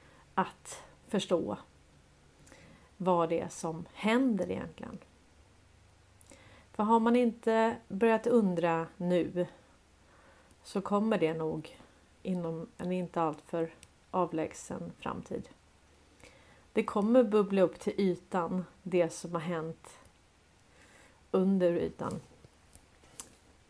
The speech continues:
Det kommer bubbla upp till ytan det som tidigare har varit under ytan. Och, ehm, jag hittade faktiskt en, eh,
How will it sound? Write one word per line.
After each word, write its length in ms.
Det 140
kommer 320
bubbla 320
upp 160
till 140
ytan 380
det 140
som 160
tidigare 420
har 80
varit 340
under 360
ytan. 420
Och, 480
ehm, 380
jag 100
hittade 340
faktiskt 360
en, 320
eh, 240